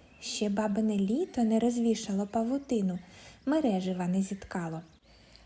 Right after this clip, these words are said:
А в небі уже вітер перед зимок війне, студеницею погрожує. Ще тільки війне, а їжачок у ту ж мить почує. Такий він уважний,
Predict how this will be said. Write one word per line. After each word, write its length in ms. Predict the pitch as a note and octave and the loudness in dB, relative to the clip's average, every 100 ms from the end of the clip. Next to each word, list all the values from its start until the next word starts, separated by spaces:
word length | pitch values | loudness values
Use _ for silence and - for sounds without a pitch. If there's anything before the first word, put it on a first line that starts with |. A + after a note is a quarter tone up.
| - | -6
А 100 | A3 | -2
в 120 | G3+ | 0
небі 400 | G3+ D#4+ F#4+ B3+ | 2 2 2 2
уже 260 | A3+ G#3+ G#3 | 4 4 2
вітер 520 | G3 G#3+ B3+ D4+ D4 | 2 0 0 -2 0
перед 300 | B3 B3+ A#3 | 0 2 2
зимок 440 | G#3 A#3 A#3 A3+ | 2 4 4 2
війне, 480 | A3 G#3+ G#3 G#3+ G#3 - - - - - - - | 0 2 2 2 -2 -4 -16 -20 -20 -20 -20 -20
студеницею 920 | - - E4+ A#3 G3 G3+ G3+ A3 G#3 G#3 | -20 0 2 4 4 2 2 0 0 0
погрожує. 800 | G#3+ G#3 G#3 G3+ G3+ G3+ G3+ G3+ - - - - - - - - - | 0 0 0 0 2 2 2 0 -8 -20 -20 -20 -20 -20 -20 -20 -10
Ще 300 | - - E4 | -4 0 0
тільки 480 | - C4 C4 A#3+ | 2 0 2 4
війне, 400 | A3+ A#3+ C4+ C#4+ G#4+ - - - - - - | 6 6 6 4 2 -4 -16 -20 -20 -20 -2
а 100 | F4+ | 2
їжачок 720 | C4+ A#3 G#3+ G#3 C#4 D#4 A#3+ | 4 2 0 0 0 0 -2
у 60 | |
ту 300 | G3 - G4 | -8 -2 0
ж 120 | G4+ A#3 | 2 0
мить 280 | G#3 C4 | 0 -2
почує. 640 | - G#3+ G#3 - F3 F3+ E3+ - - - - - - - | -4 -8 -8 -6 -4 -2 -4 -10 -20 -20 -20 -20 -20 -10
Такий 580 | F#3+ G3 - - G#4+ F#4 | -8 -8 -4 4 6 6
він 300 | A#3 A#3+ A#3+ | 4 2 4
уважний, 760 | G3 G3 G#3 G#3 G#3 F#3+ F3+ | 2 0 -2 -2 0 0 -2